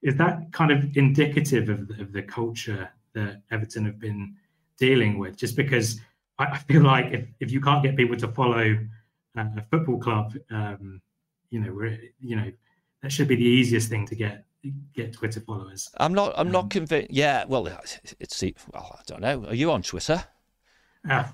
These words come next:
Speaker 1: I try not to.
Speaker 2: Well, there
Speaker 1: Um, I
Speaker 2: you
Speaker 1: follow
Speaker 2: go.
Speaker 1: a few people.
Speaker 2: <laughs>
Speaker 1: But,
Speaker 2: Okay.
Speaker 1: um,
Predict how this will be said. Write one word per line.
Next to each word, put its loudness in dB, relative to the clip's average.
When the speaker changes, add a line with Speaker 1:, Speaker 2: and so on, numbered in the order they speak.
Speaker 1:
I -6
try 2
not 4
to. -2
Speaker 2:
Well, 0
there 6
Speaker 1:
Um, 4
I 4
Speaker 2:
you 2
Speaker 1:
follow 4
Speaker 2:
go. 2
Speaker 1:
a 0
few 2
people. -2
Speaker 2:
<laughs> -20
Speaker 1:
But, 2
Speaker 2:
Okay. 2
Speaker 1:
um, 2